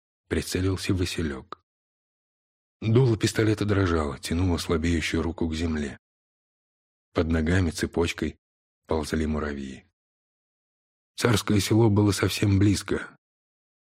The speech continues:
Ушаков вошел в лес, что примыкал к Екатерининскому парку. Запах смолы, щебет птиц, шум ветра, словно тиски доктора Пермякова давили голову.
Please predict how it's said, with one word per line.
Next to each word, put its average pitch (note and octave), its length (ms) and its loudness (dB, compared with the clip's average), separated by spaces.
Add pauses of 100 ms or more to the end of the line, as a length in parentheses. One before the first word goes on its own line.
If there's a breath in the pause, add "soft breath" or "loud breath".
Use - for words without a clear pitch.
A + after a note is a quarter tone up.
(480)
Ушаков - 400 0
вошел G#2 360 2
в F#2+ 100 0
лес, A#2 240 0
что - 200 -4
примыкал G2+ 500 -2
к - 100 -6
Екатерининскому G2 880 -2
парку. - 540 -4 (720)
Запах E2 380 -2
смолы, D#2 400 0
щебет D2 400 -4
птиц, - 420 -8 (100)
шум D2+ 300 -4
ветра, D2 420 -6 (440)
словно F#2 340 -2
тиски - 340 -4
доктора F2 360 -2
Пермякова E2 680 -2
давили D2 340 -4
голову. C#2 440 -8